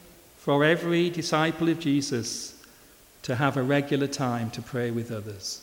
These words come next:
sisters and brothers in Christ. It can be a prayer triplet.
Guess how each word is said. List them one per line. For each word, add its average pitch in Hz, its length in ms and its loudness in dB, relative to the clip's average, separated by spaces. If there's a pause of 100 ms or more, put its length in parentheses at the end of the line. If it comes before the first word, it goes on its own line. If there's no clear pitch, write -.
sisters - 520 -6
and 127 120 -6
brothers 107 400 -6
in 107 120 -10
Christ. - 600 -14 (1600)
It 123 140 -8
can 135 120 -4
be 131 140 0
a 123 60 -2
prayer 139 260 0
triplet. 139 640 -4